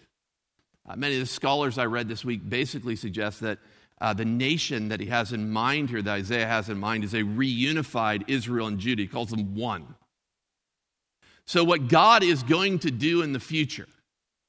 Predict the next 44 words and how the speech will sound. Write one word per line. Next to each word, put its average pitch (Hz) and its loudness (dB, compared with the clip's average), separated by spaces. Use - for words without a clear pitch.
is 143 2
he 185 2
will 165 4
multiply 175 4
the 151 -2
nation. 156 0
He 135 -4
will 151 0
bring 165 0
Judah 156 2
and 139 0
Israel 151 2
back, 135 6
and 117 -4
he 139 -2
will 127 0
give 123 2
them 110 0
increase. 135 -2
And 180 4
then 190 4
it 156 -4
says 165 2
he 185 -2
will 165 2
increase 196 -2
their 151 4
joy, 170 2
and 147 -4
he 143 -4
illustrates 175 0
the 156 -2
joy 143 -2
in 131 -2
two 135 -2
ways. 143 -2
I 139 -4
think 131 -4
these 135 -6
are 127 -4
two 139 -6
really 139 -4
good 131 -4
illustrations. 117 -8